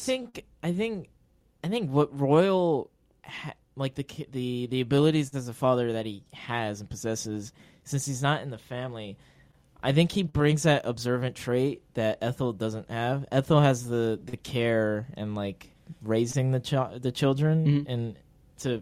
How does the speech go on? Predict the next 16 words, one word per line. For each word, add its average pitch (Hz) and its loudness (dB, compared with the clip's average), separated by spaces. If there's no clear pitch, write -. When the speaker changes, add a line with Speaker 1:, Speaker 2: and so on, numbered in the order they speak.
Speaker 1:
you 123 -6
know, 107 2
to 98 -2
make 120 2
them 113 0
be 120 0
successful 127 2
in 123 0
their 120 0
own 120 0
s-, - -10
respective 117 -2
fields. 123 2
I - -6
mean, 127 4
Margot 123 8